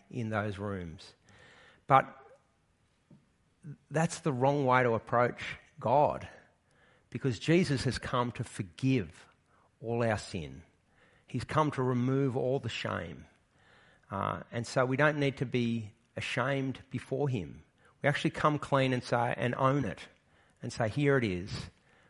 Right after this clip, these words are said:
please forgive me." And we have that promise that he will forgive. He's promised forgiveness, uh, through his suffering King Jesus.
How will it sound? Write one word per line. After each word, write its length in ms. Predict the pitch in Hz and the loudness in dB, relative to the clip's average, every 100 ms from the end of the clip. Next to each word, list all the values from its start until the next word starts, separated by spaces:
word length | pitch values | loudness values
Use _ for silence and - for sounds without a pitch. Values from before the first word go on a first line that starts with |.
| _ | _
please 560 | - 135 131 123 - - _ _ | -2 2 2 0 -6 -10 _ _
forgive 360 | - 104 107 | -8 -2 -2
me." 340 | 95 90 139 131 _ _ _ _ _ - | 0 -4 -4 -8 _ _ _ _ _ -4
And 120 | 117 | -2
we 100 | 113 | 2
have 200 | 131 120 | 2 4
that 220 | 120 - | 2 2
promise 580 | - 135 117 85 - - | 0 0 0 -4 -10 -12
that 140 | - 98 | -10 -6
he 180 | 127 127 | -4 -4
will 240 | 113 120 | -2 -4
forgive. 500 | - 101 92 82 80 - _ _ _ _ _ | -4 -6 -6 -8 -12 -20 _ _ _ _ _
He's 200 | - 120 | -10 -8
promised 460 | - - 143 143 123 | -6 0 2 2 -2
forgiveness, 720 | - 98 113 104 80 - - - _ _ _ - | -4 -2 -2 -2 -8 -10 -12 -12 _ _ _ -8
uh, 140 | 92 | -8
through 200 | - 107 | -8 -10
his 140 | 95 | -10
suffering 440 | - 107 95 - 104 | -6 -6 -6 -6 -10
King 260 | - 101 | -8 -8
Jesus. 520 | 101 90 82 76 - | -6 -6 -6 -10 -14